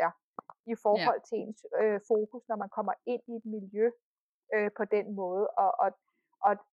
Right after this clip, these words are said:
Speaker 1: der hører vi jo også fra dem, der så ender med at bryde ud af det og sige, "Jeg kunne simpelthen ikke se mig selv i øjnene til sidst," øh,
Speaker 2: Nej,
Speaker 1: og bryder ud af det,
Speaker 2: præcis.
Speaker 1: fordi de simpelthen ikke kan være i det. Øhm,
Speaker 2: Ja.
Speaker 1: men,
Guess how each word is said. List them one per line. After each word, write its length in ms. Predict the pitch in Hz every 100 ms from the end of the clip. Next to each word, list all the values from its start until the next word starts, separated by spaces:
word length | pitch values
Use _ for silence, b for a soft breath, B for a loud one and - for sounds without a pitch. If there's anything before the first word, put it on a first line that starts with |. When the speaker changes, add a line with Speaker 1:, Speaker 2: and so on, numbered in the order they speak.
| -
Speaker 1:
der 80 | 240
hører 340 | 233 240 262
vi 100 | 240 220
jo 60 | 202 196
også 160 | 220 _
fra 80 | 233 214
dem, 180 | 196 214
der 100 | 214 220
så 60 | -
ender 220 | 214 226
med 120 | 214
at 120 | 202 -
bryde 180 | 214 208 254
ud 140 | 254
af 120 | 214
det 80 | 196
og 60 | 214
sige, 120 | 220
"Jeg 80 | 196
kunne 180 | 202 202
simpelthen 280 | 233 220 208
ikke 140 | 196 _
se 80 | 214
mig 140 | 190
selv 180 | - -
i 40 | 196
øjnene 340 | 180 185 226 -
til 100 | - 302
sidst," 220 | - - _ _ _ 233
øh, 260 | 226 208 214
Speaker 2:
Nej, 140 | 160
Speaker 1:
og 60 | 208 -
bryder 320 | 233 220 -
ud 100 | 285 -
af 60 | 196
det, 120 | 247
Speaker 2:
præcis. 140 | - - _ _ _
Speaker 1:
fordi 220 | 247 247
de 120 | 240 233
simpelthen 280 | - 226 220
ikke 200 | 208 - _ -
kan 120 | 214
være 240 | 190 220 233
i 20 | 214
det. 60 | 262 _ _ _ _ -
Øhm, 360 | 220 208 202 190
Speaker 2:
Ja. 60 | 170 185 196 _ _ _ _ _ _ _ _ 214
Speaker 1:
men, 180 | 226 208